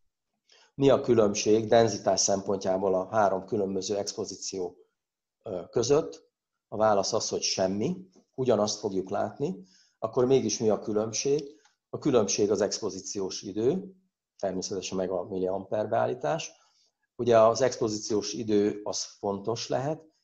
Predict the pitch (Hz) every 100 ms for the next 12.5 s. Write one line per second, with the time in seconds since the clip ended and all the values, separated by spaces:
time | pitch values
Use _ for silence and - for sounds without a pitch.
0 | _ - 107 107 101 104 101 98 - 113
1 | 104 107 - 98 98 101 107 95 92 95
2 | - 101 92 98 98 92 92 98 90 98
3 | 120 139 131 - 123 117 117 110 104 -
4 | 113 101 - 98 - 101 98 _ _ _
5 | _ _ _ _ _ _ _ _ - 104
6 | 98 95 95 98 - - - 101 113 -
7 | 107 104 - 107 98 117 104 104 101 101
8 | 98 131 113 104 - 107 101 107 98 98
9 | 92 - - 131 127 120 113 - - _
10 | _ _ - 104 101 110 104 - 120 -
11 | 87 104 98 101 98 - 101 95 98 101
12 | 98 - 92 95